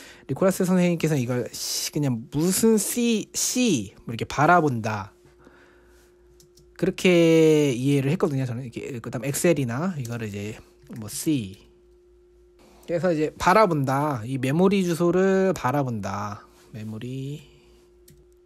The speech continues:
또 이게 C 언어에도 이렇게 개념이 있죠. 앰퍼센트. 근데 이제 여기 C 언어에서도 이제 레퍼런스를 똑같이 앰퍼센트로 넣어주는데,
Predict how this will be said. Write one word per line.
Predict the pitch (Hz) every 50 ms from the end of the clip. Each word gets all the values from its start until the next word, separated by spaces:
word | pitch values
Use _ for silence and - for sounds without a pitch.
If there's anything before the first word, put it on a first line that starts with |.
| _ _ _ _ _ _ _ _ _ _ -
또 | 160 151 151 151 151 151 147 139
이게 | 127 147 143 135
C | - - 226
언어에도 | 233 254 254 254 254 247 240 240 220 208 202 170
이렇게 | 160 143 139 160
개념이 | 156 151 170 185 190 170 127
있죠. | 107 - 131 139 139 - - _ _ _ _
앰퍼센트. | - 113 - 143 139 - 135 117 113 123 127 151 - - _ _ _ _ _ _ _ _ _ _ _ _ _ _ _ _ _ _ _ _ _ _ _ _ _ _ _ _ _ _ - - _
근데 | 160 156 147 156 156
이제 | 139 139 135 131
여기 | 131 127
C | 139 - -
언어에서도 | 240 240 247 254 254 240 220 214 196 190 185 180 180 175 175 175 170 160
이제 | 143 135 127 120 - -
레퍼런스를 | - 123 131 - 190 196 190 - 185 165
똑같이 | - 196 - - - - - 196 180 156
앰퍼센트로 | 117 110 - 180 - - 185 175 - 180 170 165 165
넣어주는데, | 143 110 107 110 120 117 117 117 117 117 120 139 135 117 104 101 - _